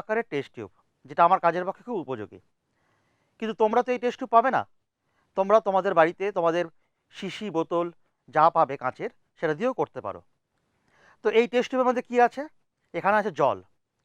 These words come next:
এবার এই জলের মধ্যে আমরা দেখতে পাচ্ছ এখানে সর্ষের তেল রয়েছে,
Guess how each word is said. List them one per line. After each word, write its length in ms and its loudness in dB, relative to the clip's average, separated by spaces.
এবার 240 10
এই 180 2
জলের 280 8
মধ্যে 240 -2
আমরা 260 6
দেখতে 240 -8
পাচ্ছ 160 0
এখানে 240 -8
সর্ষের 340 -6
তেল 200 -2
রয়েছে, 220 -4